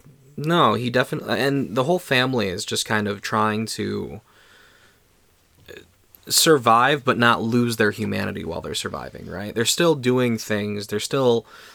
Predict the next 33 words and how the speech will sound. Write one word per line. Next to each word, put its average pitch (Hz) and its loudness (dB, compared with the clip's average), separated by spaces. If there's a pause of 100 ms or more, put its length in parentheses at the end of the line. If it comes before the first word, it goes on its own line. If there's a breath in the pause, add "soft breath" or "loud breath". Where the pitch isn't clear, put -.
(180 loud breath)
making 117 2
food, 101 -4
they're 98 -8
still 127 2
playing 113 0
games. 98 -6 (320 loud breath)
It's - -12
not 160 4
like 147 4
in 139 4
The 131 2
Walking 113 4
Dead 107 2
where 104 0
it's - -2
like 104 0 (1200)
the 123 4
time 123 4
that 120 0
they're 113 4
playing 113 2
a 104 0
video 107 0
game 107 -2
is, 104 -6 (580 soft breath)
like, - 0 (300)
supposed - 2
to 110 -2
be 107 0 (720)
almost 113 0
this - 0 (720 loud breath)
weird 123 4
occasion. 160 0